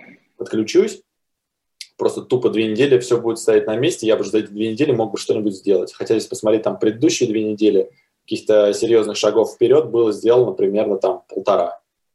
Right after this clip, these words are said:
Ну, то есть ничего страшного не произошло бы, если бы я всю, все, все предыдущие две недели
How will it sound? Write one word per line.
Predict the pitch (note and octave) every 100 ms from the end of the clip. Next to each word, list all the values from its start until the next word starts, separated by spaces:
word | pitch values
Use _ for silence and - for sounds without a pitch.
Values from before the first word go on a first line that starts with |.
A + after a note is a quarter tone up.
| _ _ -
Ну, | F#2+ G2
то | G#2
есть | G2+ G2
ничего | G#2 G#2 G#2
страшного | - A2 A2 G#2
не | G2
произошло | F#2+ G#2 G2+ F#2+ B2
бы, | A#2+
если | F#2+ -
бы | G2
я | G#2 G#2 G2+ G2 F#2+
всю, | F#2+ B2 -
все, | - - A#2+ A#2
все | - B2
предыдущие | A#2+ A2 A2+ G#2+ -
две | G#2 G#2
недели | G2+ G2+ E3+ G3+ -